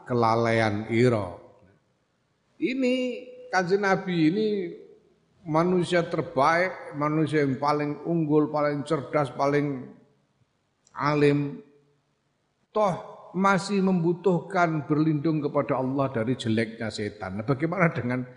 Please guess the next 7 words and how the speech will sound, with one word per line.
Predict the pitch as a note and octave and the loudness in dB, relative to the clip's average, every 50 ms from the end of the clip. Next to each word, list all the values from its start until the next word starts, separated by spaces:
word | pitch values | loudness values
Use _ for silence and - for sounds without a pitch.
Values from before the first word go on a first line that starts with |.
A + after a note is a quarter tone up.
| - - _ _ | -20 -20 _ _
dapuranmu? | - G#2+ A2 A2 A2 C3 C3+ C3 B2+ A#2+ A#2+ A#2+ B2 B2 B2 B2+ - - - - _ _ _ _ _ _ _ - F3 E3+ E3 E3+ - - - - - E4+ - - - - - - _ _ _ _ _ _ _ _ _ _ _ _ _ | -2 0 0 0 0 2 2 4 4 4 2 2 0 -2 -2 -6 -10 -16 -20 -20 _ _ _ _ _ _ _ -20 -20 -20 -20 -20 -20 -20 -20 -20 -20 -20 -20 -20 -20 -20 -20 -20 _ _ _ _ _ _ _ _ _ _ _ _ _
Dengan | _ G2+ G2 G2 A2 A2+ A#2 A#2+ A#2+ B2 A#2+ A2+ A2 - - - - - - _ _ _ _ _ _ _ _ _ _ _ _ _ _ _ _ _ _ _ _ _ _ _ _ _ _ _ _ _ _ _ | _ -16 -12 -8 -6 -2 -2 0 0 0 -2 -4 -4 -8 -12 -14 -18 -20 -20 _ _ _ _ _ _ _ _ _ _ _ _ _ _ _ _ _ _ _ _ _ _ _ _ _ _ _ _ _ _ _
kegoblokanmu, | _ - B2+ - - - - A#2 A2 G#2+ - C3 B2+ B2 - C3 B2 B2 A#2+ B2 B2+ B2 B2 A#2+ A#2+ A#2 - | _ -10 -10 -10 -8 -4 -2 0 0 0 0 0 0 0 2 0 0 2 2 2 2 2 2 0 -2 -4 -8
dengan | G2+ F#2 A2 A#2 A2+ | -8 -6 -6 -6 -6
kekuranganmu, | A2+ B2 A#2 - - B2 B2 B2 C3 B2 B2 B2+ B2+ B2+ B2+ B2+ B2 B2 B2 B2 B2+ B2+ B2+ B2 - - - - _ _ _ _ _ _ _ - | -6 -8 -12 -12 -8 -6 -2 0 2 2 2 0 0 0 0 2 2 2 2 2 0 -2 -4 -8 -12 -16 -20 -20 _ _ _ _ _ _ _ -8
dengan | A#2 G#2+ G#2+ A#2+ B2 B2 B2 A#2+ A#2 | -4 -2 0 0 0 0 0 -2 -2
kelalaianmu, | A#2+ B2 B2 A#2 A#2+ B2 B2+ B2 B2 B2 B2 C3 C3+ D#3 E3+ E3 D#3 | 0 0 2 2 2 2 2 4 4 4 2 2 0 -2 -2 -4 -4